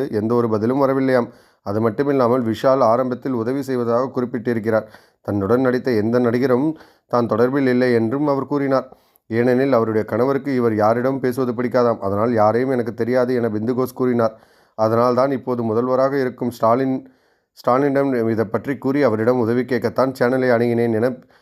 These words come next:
பிந்து கோஷ் கூறியிருக்கிறார். ரஜினி, கமல் என இவர்கள் நடித்த ஏகப்பட்ட படங்களில் பிந்து கோஷ் நடித்திருக்கிறார். ஆரம்பத்தில் நூத்தி பதினாறு கிலோ எடையில் இருந்தார்.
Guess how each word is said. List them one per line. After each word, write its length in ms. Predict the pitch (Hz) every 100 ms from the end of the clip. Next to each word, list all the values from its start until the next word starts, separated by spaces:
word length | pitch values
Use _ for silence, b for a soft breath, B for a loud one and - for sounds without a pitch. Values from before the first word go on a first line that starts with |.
| b b
பிந்து 200 | 123 120
கோஷ் 220 | 110 139
கூறியிருக்கிறார். 560 | 147 151 147 131 127 120
ரஜினி, 320 | 98 95 101 120
கமல் 280 | 123 113 127
என 180 | 123 117
இவர்கள் 360 | 110 107 107
நடித்த 460 | 104 110 127 - 127 123 120
ஏகப்பட்ட 420 | 107 127 127 113 113
படங்களில் 420 | 117 113 123 131
பிந்து 180 | 120 123
கோஷ் 220 | 131 135
நடித்திருக்கிறார். 600 | 135 127 139 123 127 120 B B B 95
ஆரம்பத்தில் 600 | 101 127 127 127 135 113
நூத்தி 220 | 127 131
பதினாறு 320 | 131 123 123 107
கிலோ 160 | 123 135
எடையில் 280 | 120 123 131
இருந்தார். 340 | 123 123 117